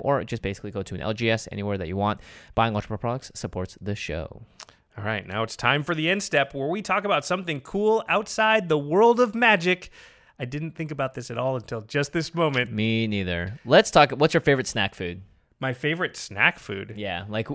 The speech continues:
Speaker 1: if, if someone put a box or a thing of it in front of you, you just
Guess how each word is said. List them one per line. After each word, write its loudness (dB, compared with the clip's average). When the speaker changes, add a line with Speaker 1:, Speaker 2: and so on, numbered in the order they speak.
Speaker 1:
if, 6
if 4
someone 2
put 0
a -4
box 0
or -4
a -2
thing 0
of 0
it 2
in -6
front -4
of -4
you, 0
you -4
just -10